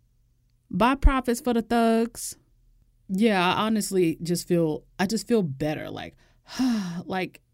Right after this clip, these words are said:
like she's away from that toxicity. Not just from the press, but again, from the family too. And it pains me to say that because that's Harry's family, and I know how I feel about my family.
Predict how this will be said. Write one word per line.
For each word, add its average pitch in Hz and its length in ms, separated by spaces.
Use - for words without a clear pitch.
like 190 180
she's 214 300
away 175 380
from 147 220
that 120 260
toxicity. - 840
Not 320 220
just 226 180
from 196 160
the 170 40
press, 180 300
but 214 160
again, 269 380
from 139 120
the 139 80
family 160 400
too. - 400
And 165 120
it 147 80
pains 185 280
me 160 80
to 135 80
say 160 200
that 135 180
because 147 240
that's 151 180
Harry's 156 300
family, 107 460
and 113 120
I 127 60
know 180 160
how 147 160
I 151 60
feel 110 180
about - 220
my 135 140
family. - 500